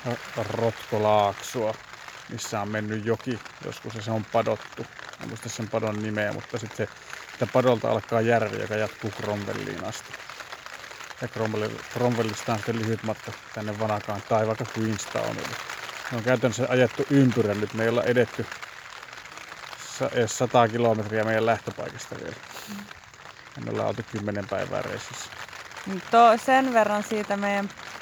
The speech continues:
Speaker 2: pysähdyksestä. Tommi pelkäsi tuulta, niin se ei nyt halua kertoa siitä padosta muuta, mutta, koska Tommi istuu autossa. <laughs> Mutta mä kävin käppäilemässä siellä padolla, niin siellä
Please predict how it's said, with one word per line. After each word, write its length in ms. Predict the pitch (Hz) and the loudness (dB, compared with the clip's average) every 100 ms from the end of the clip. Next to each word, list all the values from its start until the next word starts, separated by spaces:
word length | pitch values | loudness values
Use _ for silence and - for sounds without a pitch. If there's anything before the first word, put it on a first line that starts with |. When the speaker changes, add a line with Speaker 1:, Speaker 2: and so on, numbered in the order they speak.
| - - | -10 -4
Speaker 2:
pysähdyksestä. 960 | 220 - 202 185 180 175 - 185 - | -2 6 8 8 4 -6 -6 -6 -6
Tommi 340 | 190 220 220 196 | 6 6 6 4
pelkäsi 460 | 180 180 185 180 | 4 4 2 -2
tuulta, 400 | 185 190 185 160 | 0 2 2 4
niin 120 | 156 160 | 2 2
se 120 | 170 | 2
ei 80 | 165 | 2
nyt 180 | 165 | 0
halua 240 | 175 160 160 - | 0 0 0 4
kertoa 380 | 165 165 165 | 4 4 0
siitä 300 | 160 151 147 | 0 -2 -2
padosta 520 | 151 156 156 170 - 160 | 4 4 4 0 -2 -4
muuta, 340 | 160 156 160 | -2 -2 -2
mutta, 360 | 160 165 - 165 - - - | -4 -6 -6 -6 -6 -12 -12
koska 220 | - - 151 | -10 -8 2
Tommi 300 | 165 160 156 | 2 2 0
istuu 240 | - 160 | -2 4
autossa. 580 | 156 156 156 160 - - - - - | 6 6 2 -6 -8 -10 -8 -10 4
<laughs> 80 | 226 - - - - | 4 4 -8 -12 -10
Mutta 200 | 185 - | -6 0
mä 180 | 190 214 | 4 6
kävin 300 | 214 185 180 | 6 4 4
käppäilemässä 760 | 185 196 - 175 165 160 156 165 | 6 6 6 6 6 4 -2 -4
siellä 300 | 175 160 160 | 0 2 4
padolla, 420 | 180 180 175 160 160 | 6 8 8 6 4
niin 220 | 156 160 - - - - - | 2 -4 -8 -12 -12 -14 -2
siellä 380 | 202 202 190 | 4 6 8